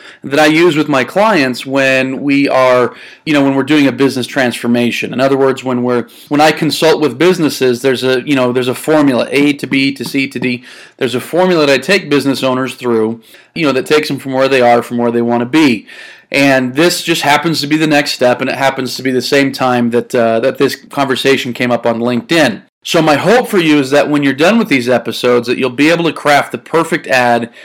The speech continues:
and get it into the right hands of the people who need to see it. So I want to encourage you, take some notes, listen close, take some notes, and figure out how to take your business to the next level.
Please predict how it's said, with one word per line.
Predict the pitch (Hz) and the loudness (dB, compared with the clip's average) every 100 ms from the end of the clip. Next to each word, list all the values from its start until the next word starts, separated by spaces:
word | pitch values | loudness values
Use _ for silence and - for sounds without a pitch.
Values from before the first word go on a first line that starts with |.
| - - | -20 -6
and | 123 117 | -4 0
get | 147 165 | 2 2
it | |
into | 151 139 123 | 2 0 0
the | |
right | 117 135 139 127 | 2 2 2 0
hands | 123 123 117 | -2 -2 -4
of | 120 | -6
the | - | -6
people | 151 139 127 | -2 0 0
who | 127 | -2
need | 120 117 | -4 -4
to | 110 | -6
see | - 117 | -2 -2
it. | 98 - _ - | -2 -8 _ -6
So | - | 2
I | 143 | 4
want | 156 175 | 4 2
to | |
encourage | 170 - 190 165 | 0 0 2 2
you, | 131 | 0
take | - 180 180 | -2 0 0
some | - 190 | 0 0
notes, | 170 165 165 165 - - - - - | 2 2 2 -2 -8 -10 -16 -6 0
listen | 196 233 214 | 2 2 0
close, | 214 185 165 165 - - - - | 2 4 4 2 -2 -8 -14 -4
take | 156 175 | 0 0
some | - 190 | 0 0
notes, | 165 143 139 139 - | 4 4 4 0 -4
and | 135 123 | -4 -4
figure | - 165 156 | -2 0 2
out | 151 | 2
how | 147 | 2
to | 139 | 0
take | 143 135 135 | 0 -2 0
your | 123 | -2
business | 117 113 113 110 | 0 -2 -4 -8
to | - | -8
the | |
next | 113 107 - | -4 -4 -4
level. | 113 104 98 95 | -4 -4 -4 -12